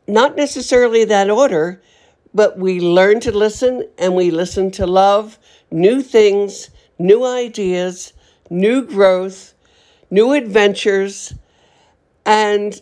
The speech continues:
listening is also reading and learning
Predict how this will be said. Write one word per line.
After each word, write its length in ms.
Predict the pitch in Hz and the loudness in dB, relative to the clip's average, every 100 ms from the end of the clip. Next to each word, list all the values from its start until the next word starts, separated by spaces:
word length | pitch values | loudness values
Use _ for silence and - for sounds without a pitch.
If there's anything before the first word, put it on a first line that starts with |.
| - | -12
listening 680 | 190 220 240 262 226 208 185 - | 0 0 0 2 2 2 -2 2
is 360 | 202 190 - _ | 2 0 -12 _
also 360 | 202 190 214 202 | 0 2 0 0
reading 640 | 196 233 202 180 175 - | -2 -4 0 0 0 -2
and 220 | - 165 170 | -2 -2 0
learning 500 | 180 180 175 165 | 0 0 0 -2